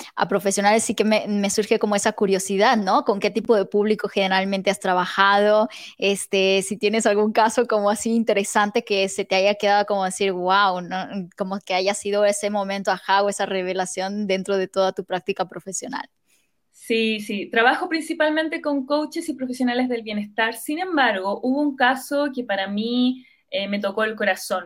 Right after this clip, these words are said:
Speaker 2: muy profundamente,
Speaker 1: Mm.
Speaker 2: porque yo liberé incluso una creencia limitante con esa
Speaker 1: Mm.
Speaker 2: persona, una creencia que,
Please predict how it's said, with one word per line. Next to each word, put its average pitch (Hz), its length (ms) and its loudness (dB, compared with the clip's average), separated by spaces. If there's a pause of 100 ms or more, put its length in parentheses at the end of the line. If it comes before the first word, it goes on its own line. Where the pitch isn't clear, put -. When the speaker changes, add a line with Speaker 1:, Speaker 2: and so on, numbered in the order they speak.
Speaker 2:
muy 226 400 0
profundamente, 196 760 -4
Speaker 1:
Mm. 180 60 -8
Speaker 2:
porque 202 460 -8
yo 262 420 4 (240)
liberé 214 760 0
incluso 254 400 0
una 233 160 0
creencia 226 480 -6
limitante 220 920 -2 (280)
con 240 300 -2
esa 240 400 0
Speaker 1:
Mm. 180 60 -8
Speaker 2:
persona, 226 640 -6
una 202 180 0
creencia 208 540 -4
que, 202 380 -2